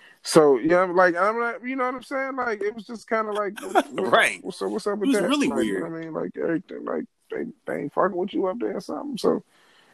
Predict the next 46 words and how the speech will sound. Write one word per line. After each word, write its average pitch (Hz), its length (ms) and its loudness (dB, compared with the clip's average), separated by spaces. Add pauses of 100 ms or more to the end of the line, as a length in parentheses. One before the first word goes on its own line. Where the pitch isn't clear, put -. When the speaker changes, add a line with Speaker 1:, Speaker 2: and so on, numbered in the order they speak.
(120)
Speaker 1:
we 190 140 8
had 185 260 4
that 190 240 2
aspect 147 500 -2
of 131 160 0
it, 123 100 -4
but 147 140 -6
then 190 180 -6
it 185 40 -6
was 151 160 -8
like, 123 240 0
you 175 100 -6
know, 135 260 -4 (100)
Mike 175 280 -4
came 175 180 -6
Speaker 2:
Right. 143 260 -4
Speaker 1:
in 160 420 -8 (120)
and, 123 580 -4 (840)
you 175 80 6
know, 165 120 6
you 190 180 4
would 269 140 2
see 170 240 2
Mike 160 240 2
around 156 360 0
the 160 40 -8
city. 190 440 -2
So 160 240 -2
it 160 60 -4
was 147 140 -10
like, 131 360 2
you 151 160 -8
know, 113 300 -6 (680)
you, 110 160 -10
you'll 135 400 0
go 147 180 6
somewhere 143 560 2
and 127 140 -4
you'd 151 100 -4
be 143 120 -4
like, - 200 -4
"Oh, 95 240 -4
there 98 120 -4
go 190 120 -4
Michael 202 280 -6
Jordan." 196 560 -4